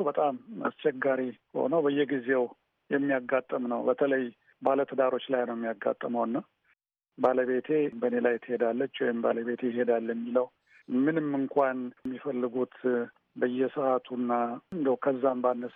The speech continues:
ጊዜ ማረጋገጫ መፈተሽ ቢሆንም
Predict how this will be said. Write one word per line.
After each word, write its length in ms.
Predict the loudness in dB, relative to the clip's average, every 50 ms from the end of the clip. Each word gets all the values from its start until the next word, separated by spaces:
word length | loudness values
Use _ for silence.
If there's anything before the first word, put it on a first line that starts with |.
| -8 -6
ጊዜ 220 | -6 -8 -4 -4 -4 -4 -4 -6 _ 0
ማረጋገጫ 720 | 2 2 4 4 2 2 2 2 0 0 0 -4 -4 -2 -4 -4 -4 _ _ _ _ _ _ _ _ 0
መፈተሽ 580 | 0 0 2 2 0 -2 0 0 -2 -2 -2 -4
ቢሆንም 420 | -2 0 0 2 2 2 0 -2